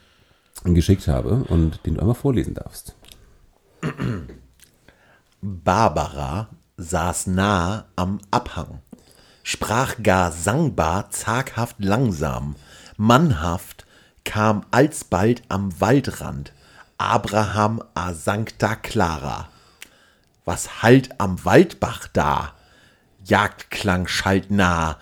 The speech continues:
Speaker 2: trara. Nah dem Hage Tannen schwanken, alles strahlet Abendprangen. Klangend sang der alte Bade, dass der Waldesrand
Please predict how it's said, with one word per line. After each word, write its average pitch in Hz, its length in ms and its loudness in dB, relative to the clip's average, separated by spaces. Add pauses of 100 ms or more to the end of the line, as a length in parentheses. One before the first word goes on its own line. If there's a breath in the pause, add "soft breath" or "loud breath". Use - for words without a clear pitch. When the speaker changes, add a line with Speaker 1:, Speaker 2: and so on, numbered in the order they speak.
(360 soft breath)
Speaker 2:
trara. 90 800 2 (800 soft breath)
Nah 107 540 0 (120)
dem 107 520 2
Hage 117 460 2
Tannen 107 480 0
schwanken, 110 880 -2 (540 loud breath)
alles 147 460 4
strahlet 110 760 2 (240 loud breath)
Abendprangen. 87 1300 -2 (500 soft breath)
Klangend 156 680 2 (240 soft breath)
sang 110 580 0
der 107 360 2
alte 113 340 2
Bade, 90 720 2 (360 loud breath)
dass 101 500 0
der 87 420 0
Waldesrand 92 920 4